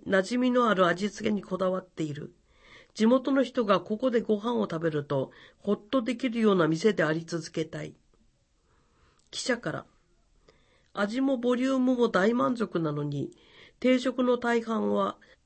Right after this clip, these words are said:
千円でお釣りが来るリーズナブルさもありがたい。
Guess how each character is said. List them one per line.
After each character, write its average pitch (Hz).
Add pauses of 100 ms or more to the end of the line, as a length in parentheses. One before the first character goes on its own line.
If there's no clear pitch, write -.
(120)
千 254
円 254
で 202
お 180
釣 208
り 202
が 208
来 208
る 165 (380)
リ 240
ー 247
ズ 247
ナ 247
ブ 226
ル 226
さ 208
も 220
あ 160
り 160
が 156
た 151
い。 -